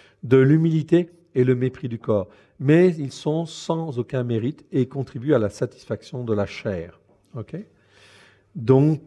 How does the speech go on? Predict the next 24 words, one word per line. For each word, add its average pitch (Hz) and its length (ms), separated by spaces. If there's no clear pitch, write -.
comme 123 340
on 113 120
disait 107 340
en 131 60
fait - 260
ici, 160 400
en 107 80
fait, 139 340
eh 110 80
bien, 123 240
il 127 100
faut - 200
que 139 160
je 113 120
m'abstienne 156 680
de 127 100
tous 135 160
les 127 120
plaisirs 127 440
qui 131 120
sont 127 240
sur 123 220
la 110 120
terre, 135 280